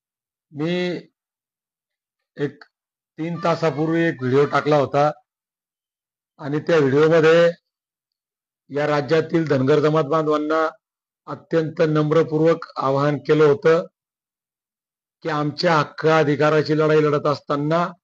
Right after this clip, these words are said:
आम्ही शांततेच्या मार्गानं, कायदेशीर मार्गानं, संवैधानिक मार्गानं आम्ही आंदोलनं केली पाहिजे.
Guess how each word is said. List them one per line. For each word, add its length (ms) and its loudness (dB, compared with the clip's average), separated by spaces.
आम्ही 220 -6
शांततेच्या 840 -2
मार्गानं, 540 0
कायदेशीर 680 -4
मार्गानं, 580 -2
संवैधानिक 680 -2
मार्गानं 560 2
आम्ही 220 -2
आंदोलनं 520 0
केली 180 0
पाहिजे. 420 2